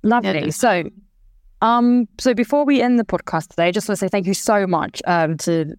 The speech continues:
Speaker 1: our guests for sharing their thoughts in the conversation today. Um, and just as a little reminder, we have Garnet, uh, from Amplifier Game Invest, uh, Naomi, uh, formerly from Kinda Brave, and then Murray, uh, from Moonloot,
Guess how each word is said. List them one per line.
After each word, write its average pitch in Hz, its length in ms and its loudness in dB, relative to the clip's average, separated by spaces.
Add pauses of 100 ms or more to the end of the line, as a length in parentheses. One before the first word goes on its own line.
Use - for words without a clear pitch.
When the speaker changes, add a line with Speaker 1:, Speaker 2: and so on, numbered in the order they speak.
Speaker 1:
our 160 180 0
guests 156 300 -4
for 156 260 0
sharing 156 400 0
their 147 140 0
thoughts 147 320 -4
in 156 80 0
the 147 80 -2
conversation 151 640 -4
today. 156 440 -6 (360)
Um, 185 200 2
and 175 120 0
just 175 160 -4
as 160 80 -2
a 165 40 0
little 160 200 0
reminder, 156 500 0
we 160 140 -4
have 160 320 -2
Garnet, 180 440 0 (200)
uh, 160 260 2
from 160 320 -2
Amplifier 160 580 -2
Game 170 300 -2
Invest, 214 600 -2
uh, 156 160 0
Naomi, 202 580 2 (120)
uh, 160 220 -4
formerly 165 400 0
from 160 240 -2
Kinda 165 260 -2
Brave, 247 340 0 (500)
and 175 160 0
then 170 160 2
Murray, 170 400 0
uh, 160 180 0
from 165 340 -2
Moonloot, 160 540 -2